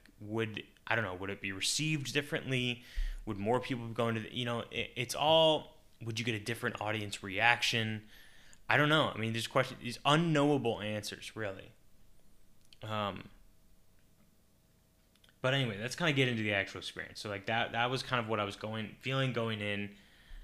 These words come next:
uh, and was it safe, you know? A-, and only, <laughs> they are spreading out the, the screenings of these theaters quite a bit f-, for a couple hours, I think more than usual. So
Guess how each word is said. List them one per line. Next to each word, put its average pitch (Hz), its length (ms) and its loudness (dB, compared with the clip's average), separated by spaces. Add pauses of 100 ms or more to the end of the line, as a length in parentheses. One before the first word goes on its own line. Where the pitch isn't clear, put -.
(140)
uh, 95 380 -4
and 98 100 -10
was 101 200 -4
it 92 100 -14
safe, 87 420 -4
you 90 60 -8
know? 90 240 -8
A-, - 260 -14
and 104 220 -6 (120)
only, 127 640 -2 (340)
<laughs> - 360 -20
they 139 100 8
are 143 260 6
spreading 185 440 4
out 123 240 0
the, 104 100 -6
the 104 140 -10
screenings 113 500 -2
of 92 80 -10
these 90 200 -10
theaters 101 520 -2
quite 92 180 -6
a 87 40 -12
bit 87 200 -8
f-, - 200 -20
for - 220 -10
a - 380 -14
couple 98 220 -8
hours, 95 480 -2 (460)
I 113 40 -16
think 92 220 -8
more 104 200 -2
than 95 180 -6
usual. - 520 -10
So 92 420 -8